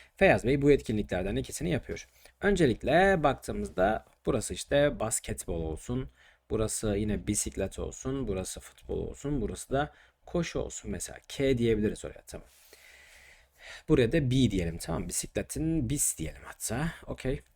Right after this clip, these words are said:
Şimdi bakın, basketbolla bisikleti değerlendiriyorum. Tamam, basketbolla bisiklet olabilir mi? Basket artı bis. Olur mu? Olur.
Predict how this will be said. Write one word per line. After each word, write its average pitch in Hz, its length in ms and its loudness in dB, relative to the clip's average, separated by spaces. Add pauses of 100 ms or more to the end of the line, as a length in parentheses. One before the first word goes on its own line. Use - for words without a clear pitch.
(140)
Şimdi 180 260 0
bakın, - 300 -4 (340)
basketbolla 147 840 0
bisikleti 131 520 -2
değerlendiriyorum. 113 640 0
Tamam, 95 300 -6
basketbolla 123 600 0
bisiklet 123 300 -4
olabilir 123 300 -2
mi? 82 160 -12 (680)
Basket 139 480 2 (100)
artı 113 640 -2
bis. - 640 -2 (560)
Olur 135 240 4
mu? 127 140 -2
Olur. 90 280 -6